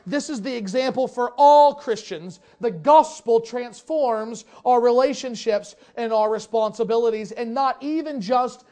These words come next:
in our immediate lives and family." He's calling us to something bigger,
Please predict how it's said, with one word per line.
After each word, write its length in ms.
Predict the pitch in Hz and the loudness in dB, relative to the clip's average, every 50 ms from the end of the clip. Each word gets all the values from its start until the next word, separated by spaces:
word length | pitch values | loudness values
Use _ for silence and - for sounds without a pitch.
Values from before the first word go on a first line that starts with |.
| _ _ | _ _
in 100 | 269 254 | -10 -8
our 200 | 254 247 247 247 | -6 -6 -6 -6
immediate 680 | 240 240 262 285 294 294 285 254 233 233 233 233 - _ _ _ - | -6 -8 -10 -10 -8 -8 -8 -4 -4 -4 -4 -6 -12 _ _ _ -6
lives 680 | 214 254 262 262 254 240 233 226 233 233 240 214 - - | 0 2 2 4 4 2 0 0 -2 -4 -4 -6 -10 -8
and 180 | - 254 254 202 | -8 -8 -8 -8
family." 520 | - 285 294 320 330 302 262 175 151 147 - _ _ | -12 -12 -10 -10 -6 -6 -6 -6 -6 -8 -14 _ _
He's 200 | 269 277 220 - | -8 -6 -6 -8
calling 420 | - - 269 320 320 330 320 302 | -8 -6 -4 -2 -2 -2 -4 -6
us 120 | 294 - - | -6 -8 -8
to 140 | - 294 | -10 -12
something 600 | 220 - - 262 240 240 - - 277 277 277 247 | -12 -4 -2 -2 -2 -2 -4 -10 -12 -12 -12 -10
bigger, 540 | 190 302 311 330 254 262 262 180 147 - _ | -8 -6 -6 -6 -4 -4 -4 -4 -6 -10 _